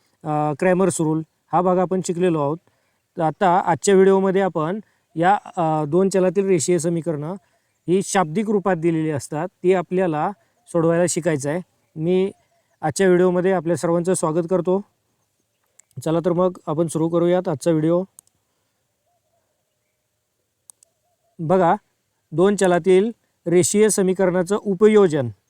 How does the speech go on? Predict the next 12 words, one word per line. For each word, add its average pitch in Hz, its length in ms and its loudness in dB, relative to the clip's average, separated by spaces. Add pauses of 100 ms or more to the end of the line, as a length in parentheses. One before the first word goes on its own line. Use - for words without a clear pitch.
(520)
हं, 214 120 -8
म्हणजे 160 240 -2
दैनंदिन 180 480 2
व्यवहारात 180 520 2 (440)
जे 190 200 2
काही 202 240 2
शाब्दिक 180 420 -2
कोडी 185 240 2
असतात, 151 320 -4 (240)
शाब्दिक 160 320 -6
उदाहरणं 175 440 -2
असतात, 147 260 -10